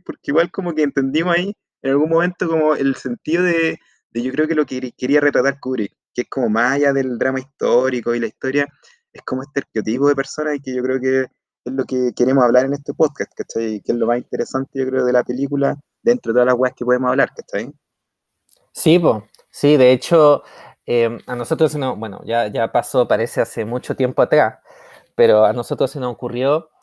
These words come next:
Speaker 2: hablar sobre Barry Lyndon cuando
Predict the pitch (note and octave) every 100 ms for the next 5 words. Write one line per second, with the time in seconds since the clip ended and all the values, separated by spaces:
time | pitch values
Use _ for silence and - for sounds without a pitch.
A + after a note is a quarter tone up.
0 | _ _ _ _ - A2+ A#2+ B2+ - C#3
1 | C3 A#2+ A2+ A2 G#2+ G#2+ G#2+ A#2+ B2 B2
2 | D3 D#3+ D#3+ A#2+ A2+ A2+ A2 A2 A2 G#2+
3 | G#2+